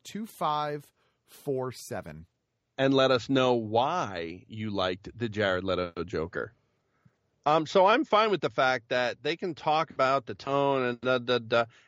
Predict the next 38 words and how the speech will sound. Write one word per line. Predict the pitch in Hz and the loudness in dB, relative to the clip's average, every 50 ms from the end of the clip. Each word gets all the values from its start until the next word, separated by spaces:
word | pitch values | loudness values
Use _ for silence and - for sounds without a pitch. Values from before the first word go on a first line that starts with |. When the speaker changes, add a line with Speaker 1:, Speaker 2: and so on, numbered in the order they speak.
| _ - | _ -8
Speaker 2:
They | 165 175 | -6 -6
can | 196 208 | -4 -2
do | 214 226 | 2 4
anything | 226 214 208 180 - 214 208 202 | 4 4 4 4 2 2 2 2
they | 190 175 165 | 2 2 2
want | 160 185 226 220 175 139 - - | 2 2 4 4 2 2 0 -4
because | 139 131 110 - 143 135 131 127 127 127 117 113 - - | -6 -8 -2 0 2 2 2 2 0 -2 -4 -10 -6 -2
as | 156 170 165 | -2 0 0
of | 180 165 | 0 0
right | 175 170 160 156 | 0 0 0 0
now, | 165 | 0
the | 156 147 | -2 0
movie's | 147 147 147 139 131 | -2 -2 -2 -2 -2
not | 147 135 123 - | -2 -2 -2 -2
getting | 135 131 127 123 120 | -2 -2 -2 -2 -2
made. | 127 135 127 110 87 - - | -2 -2 -2 -4 -6 -8 -4
And | - 123 123 | -2 -2 0
again, | 120 117 120 147 139 123 104 90 - - _ _ _ _ _ _ _ | 0 -2 0 0 2 2 0 -2 -6 -12 _ _ _ _ _ _ _
the | 131 127 123 | 0 0 2
more | 117 113 117 120 127 131 139 143 139 | 0 0 0 2 2 2 2 2 0
failures | - - - - 143 135 135 135 139 139 135 135 135 139 147 147 131 123 | -2 -6 -6 -4 0 0 2 2 2 2 2 2 2 2 0 -2 -4 -4
that | 131 131 127 131 131 143 | -4 -2 0 0 0 -2
occur, | 160 - - - 175 156 143 135 120 113 110 110 117 147 185 - _ - - _ _ | -2 -6 -6 -2 0 2 2 4 4 2 2 2 0 0 -2 -6 _ -20 -20 _ _
Speaker 1:
Right. | 127 117 117 117 113 110 | -4 0 2 2 2 2
Speaker 2:
the | 107 | 0
less | 104 104 120 123 123 - - - | -2 -2 -2 -2 -2 -6 -10 -8
likely | 127 123 123 123 127 - - 131 127 123 | -4 -2 0 0 -2 -2 -4 -4 -4 0
that | 110 117 113 117 - | 0 0 0 0 -2
universe | 117 123 127 120 120 113 120 120 117 117 - | -2 -4 -4 -4 -2 -2 -2 -2 -4 -4 -6
is | - 120 117 113 110 - | -6 -6 -6 -6 -6 -8
to | - 131 | -8 -6
be | 104 107 110 107 | -6 -4 -6 -6
pumped | 104 - - 131 123 131 143 - 214 | -6 -4 0 0 0 0 -2 -2 0
up. | 208 160 - - - | 0 0 -2 -2 -2
And | 113 110 113 | -2 0 2
we | 120 120 | 2 4
know | 120 123 123 127 131 131 | 4 6 6 6 6 4
that, | 117 117 113 113 110 95 - | 4 4 2 2 0 -2 -4